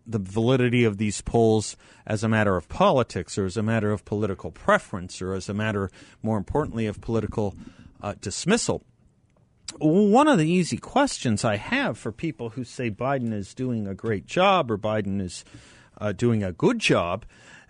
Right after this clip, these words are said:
is, and it has been, uh, ever since that Monmouth poll, well, ask them why is it they think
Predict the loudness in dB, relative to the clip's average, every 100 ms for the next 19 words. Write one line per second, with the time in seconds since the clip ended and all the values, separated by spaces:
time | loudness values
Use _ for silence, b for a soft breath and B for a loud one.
0 | _ -2 2 2 2 -6 -2 0 2 2
1 | 0 -2 0 0 0 -4 -2 0 0 -4
2 | -10 -20 -20 -20 -14 -14 -4 0 0 0
3 | 0 0 0 0 0 0 -2 -6 -6 -2
4 | -2 -2 -4 -4 -2 -2 -2 -4 0 0
5 | -2 -8 -6 2 4 4 2 0 -2 4
6 | 2 2 -4 -4 -6